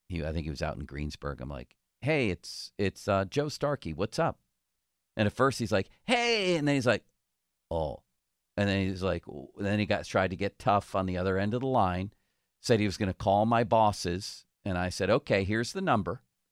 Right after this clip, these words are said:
But just so you know, uh, I have a history of all the texts you've sent." Very, I was saying this very professionally. "So I'll go back there and, and, and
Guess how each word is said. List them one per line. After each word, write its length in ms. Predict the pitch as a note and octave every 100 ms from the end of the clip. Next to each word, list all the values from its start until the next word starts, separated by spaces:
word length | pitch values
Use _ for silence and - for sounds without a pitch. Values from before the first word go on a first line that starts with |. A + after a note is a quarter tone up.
| _ _ _ _ _ -
But 120 | A2
just 540 | - C#3+ E3 - - -
so 160 | D3
you 200 | D#3 D3+
know, 540 | C#3+ D3 A#2+ G2+ F2+ - _ _ _ _ _ _ _ _ _
uh, 240 | A#2+ A#2 A#2
I 100 | A2+
have 140 | A#2 G#2+
a 60 |
history 440 | F#2 D3 - D3 B2+
of 100 | G2+
all 200 | A2+ C#3
the 100 | A#2+
texts 440 | - C#3+ - -
you've 160 | B2+ -
sent." 360 | - B2 G2+
Very, 360 | F#2+ A2 A2 G2
I 40 |
was 100 | F2+
saying 240 | - G#2+ F2
this 120 | -
very 200 | F#2+ F#2
professionally. 640 | - - G2+ F#2 F2 D2 _ _ -
"So 220 | - C3
I'll 360 | A#2 A#2+ C3+ C3+
go 180 | D3 C3
back 320 | B2+ B2+ -
there 200 | B2 A2+
and, 180 | G2 -
and, 280 | A2 G2 - _
and 340 | G#2+ G2 F#2+